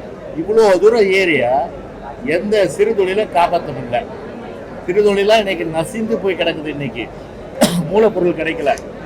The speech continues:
கைத்தறியிலேருந்து நெசவாளர்களுக்கு கஷ்டப்படுறாங்க. இன்னைக்கு மூலப்பொருளே கிடைக்கல.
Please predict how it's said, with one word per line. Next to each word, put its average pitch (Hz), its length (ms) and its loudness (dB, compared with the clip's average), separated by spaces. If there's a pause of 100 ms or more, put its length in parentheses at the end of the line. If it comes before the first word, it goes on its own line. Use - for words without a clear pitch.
(140)
கைத்தறியிலேருந்து 170 840 -2 (460)
நெசவாளர்களுக்கு 175 720 0
கஷ்டப்படுறாங்க. 151 600 -2
இன்னைக்கு 120 340 -4 (240)
மூலப்பொருளே 208 460 0
கிடைக்கல. 147 320 -4